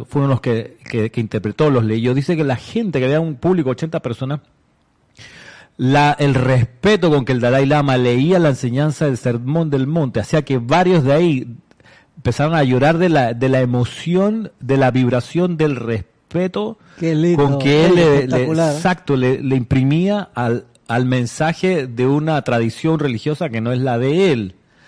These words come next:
Speaker 1: Entonces, yo veo esas cosas y digo, quizás deberíamos tener un solo libro, hermano. Quizás nos
Speaker 2: Sí,
Speaker 1: quedamos
Speaker 2: sí,
Speaker 1: con
Speaker 2: sí.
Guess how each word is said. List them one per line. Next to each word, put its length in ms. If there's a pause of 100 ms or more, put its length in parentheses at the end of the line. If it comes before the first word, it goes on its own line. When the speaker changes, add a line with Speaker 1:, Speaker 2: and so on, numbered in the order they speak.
(200)
Speaker 1:
Entonces, 400 (800)
yo 280
veo 280
esas 200
cosas 320
y 20
digo, 400 (1600)
quizás 400
deberíamos 360
tener 200
un 140
solo 320
libro, 360
hermano. 500 (240)
Quizás 640 (100)
nos 180
Speaker 2:
Sí, 60
Speaker 1:
quedamos 460
Speaker 2:
sí, 80
Speaker 1:
con 380 (120)
Speaker 2:
sí. 260